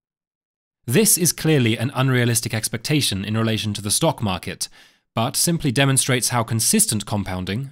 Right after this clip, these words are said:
a core component of trend following, can dramatically enhance your returns. The book provides another table which perhaps shows a more realistic compounded growth rate.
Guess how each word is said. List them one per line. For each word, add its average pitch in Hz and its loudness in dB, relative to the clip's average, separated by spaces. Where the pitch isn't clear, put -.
a 120 -6
core 123 0
component 117 2
of 101 -6
trend 104 -2
following, 135 0
can 160 2
dramatically 160 2
enhance 147 0
your 101 -2
returns. 98 -2
The 135 2
book 208 2
provides 147 2
another 151 2
table 98 -2
which 131 -2
perhaps 135 -2
shows 123 2
a 120 2
more 113 2
realistic 117 0
compounded 98 -4
growth 95 -4
rate. 107 -4